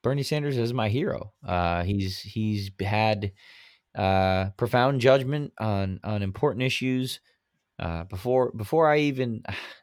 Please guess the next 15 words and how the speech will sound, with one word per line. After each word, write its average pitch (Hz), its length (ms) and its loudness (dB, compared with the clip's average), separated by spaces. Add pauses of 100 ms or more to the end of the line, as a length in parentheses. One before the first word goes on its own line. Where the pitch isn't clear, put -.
(140)
<laughs> - 520 -10
I 131 80 4
mean, 143 120 4
before 160 300 4
I 165 60 6
even 151 220 4
understood 147 720 2
the 101 160 2
issues, 101 520 -2 (180)
let 123 160 8
alone 120 300 4
formed 127 400 0
a 101 80 4
valid 110 720 2
viewpoint, 107 520 -4